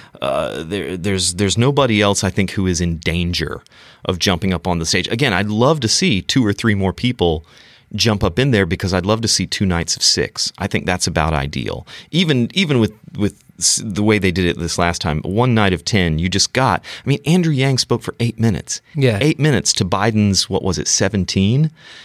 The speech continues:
Speaker 1: So it's
Speaker 2: And it,
Speaker 1: obvious.
Speaker 2: it's tough. He had his mic muted. He had, like, four minutes the first time.
Speaker 1: Isn't it interesting that there was a, there was about, so, so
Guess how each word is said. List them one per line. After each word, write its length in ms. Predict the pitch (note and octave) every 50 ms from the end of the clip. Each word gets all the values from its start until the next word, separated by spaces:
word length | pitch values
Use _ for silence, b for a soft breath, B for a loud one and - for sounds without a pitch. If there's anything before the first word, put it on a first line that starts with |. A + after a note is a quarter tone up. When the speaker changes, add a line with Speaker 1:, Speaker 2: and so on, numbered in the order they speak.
| B B B B B - -
Speaker 1:
So 220 | C3 B2 D3 C#3+
it's 100 | C#3+ -
Speaker 2:
And 160 | - - F3+ G3+
it, 60 | G3+
Speaker 1:
obvious. 180 | F3+ - F3
Speaker 2:
it's 140 | F3 F3 -
tough. 240 | - - C4+ E3+ -
He 100 | - C#3
had 140 | C#3 C3+ B2
his 160 | A2+ G2+ G#2
mic 280 | A2 B2 C#3 C#3+ D3 -
muted. 540 | D#3 D#3 D#3 D#3 D3+ D3+ D3+ D3+ D3+ C#3
He 120 | A#2+ B2 B2
had, 200 | A#2+ A2+ G#2 F#2+
like, 160 | A2 - -
four 280 | - - D3 D3+ D3+ D3
minutes 380 | D3+ D3+ D3+ C#3+ C3+ B2 -
the 80 | - G#2+
first 360 | - - - D#3+ D3 - -
time. 240 | - E3 D#3+ D#3 D3+
Speaker 1:
Isn't 180 | D3+ D3+ D3
it 160 | - - - -
interesting 460 | A3 A3+ - A#3 - - - F#3 F3+
that 160 | - - B2
there 120 | D3 D3+
was 200 | C#3+ C#3+ C#3 C3
a, 80 | C#3 A#2+
there 160 | A2 C#3 C3+
was 160 | C3 B2+ B2
about, 320 | A#2+ G#2+ C3+ C3+ C3 - -
so, 180 | - C3+ A#2 - -
so 240 | - - B2 A2